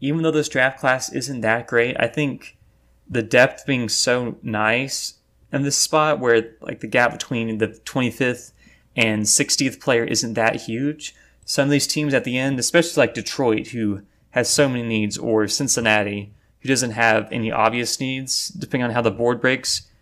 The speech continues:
I mean, like, they have needs, but they might not have any good players available. I can see a team trading up at a discount to get that fifth year option.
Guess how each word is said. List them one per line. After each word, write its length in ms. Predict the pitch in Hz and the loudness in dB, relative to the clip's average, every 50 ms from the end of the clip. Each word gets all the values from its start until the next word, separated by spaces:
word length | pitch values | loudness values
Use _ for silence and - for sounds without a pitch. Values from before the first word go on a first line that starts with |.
| _ _ _ - | _ _ _ -8
I 40 | - | -4
mean, 60 | 120 | -2
like, 120 | 123 120 117 | 0 2 6
they 80 | 156 | 6
have 120 | 151 151 143 | 6 6 6
needs, 220 | 143 139 131 - | 4 0 -2 -2
but 80 | - 131 | -4 -2
they 100 | 123 120 | -2 0
might 180 | 123 123 120 | 0 0 2
not 220 | 120 117 117 113 107 | 2 4 2 2 2
have 160 | 113 110 107 | 0 -2 -2
any 140 | 107 104 101 | -4 -6 -8
good 260 | 95 - 117 110 90 | -6 -4 -4 -4 -4
players 320 | - - 110 120 131 127 | -2 0 0 0 0 -2
available. 560 | 131 135 139 147 156 156 160 165 170 170 170 _ _ _ _ _ _ _ _ _ - - | -4 -2 0 0 0 0 -2 -4 -6 -6 -10 _ _ _ _ _ _ _ _ _ -4 0
I 100 | - 127 | 0 2
can 120 | 127 147 139 | 2 2 0
see 180 | - - 151 139 | 2 2 2 2
a 40 | |
team 320 | 131 - - 147 131 123 113 | 2 0 -2 -2 -2 -2 -2
trading 340 | - - 131 127 127 123 123 | -2 -2 -2 0 0 0 -2
up 120 | 117 - | 0 2
at 120 | 120 110 | 2 2
a 60 | 107 104 | 2 2
discount 500 | 101 120 110 - - - - 107 107 104 | 0 0 0 -2 -2 -2 -2 -2 -2 -4
to 80 | - | -6
get 180 | 107 - 117 - | -6 -4 0 2
that 220 | - - - - | 2 2 2 0
fifth 180 | - 123 117 - | -4 -6 -6 -6
year 160 | 110 107 107 | -2 0 2
option. 460 | 107 107 107 - - - 131 127 127 | 2 2 2 -2 -6 -10 -10 -12 -12